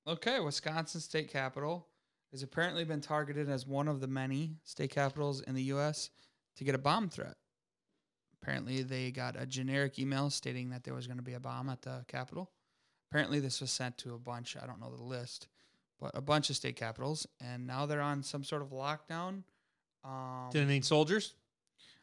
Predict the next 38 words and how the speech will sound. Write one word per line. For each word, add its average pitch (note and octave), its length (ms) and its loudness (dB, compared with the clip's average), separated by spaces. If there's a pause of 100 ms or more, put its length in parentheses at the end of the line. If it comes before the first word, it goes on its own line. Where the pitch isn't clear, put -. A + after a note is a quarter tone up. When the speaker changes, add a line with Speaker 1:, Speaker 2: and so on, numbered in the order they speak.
(160)
Speaker 1:
I F3+ 60 4
Speaker 2:
Should F#3+ 80 8
Speaker 1:
would D3+ 80 10
Speaker 2:
we D#3+ 60 10
get D#3+ 160 10
Speaker 1:
assume E3+ 60 12
Speaker 2:
over F3+ 120 6
there? B3 120 12
Speaker 1:
so. D#3+ 80 0 (180)
Yeah, C#3+ 180 -4 (360)
we'll D3 100 -6
get C3 120 -4
up B2 140 -8
there. B2 340 -8
Um, C3+ 480 -4 (800)
it C#3 80 -4
said E3 140 4
that D#3 100 0
they're D3 100 4
taking D#3 320 2
additional D#3+ 380 2
measures C#3+ 420 2
to C3+ 120 -4
ensure C3 200 -2
the B2+ 60 -2
safety C3 340 -2
of B2+ 60 -2
the B2+ 60 -6
building B2 280 -4
and B2 100 -6
those B2 220 -6
inside, A#2+ 480 -6 (720)
and C#3+ 140 -6
the C#3+ 40 -6
police C#3+ 300 -8
officers - 460 -8
are C#2 80 -10
there. - 340 -12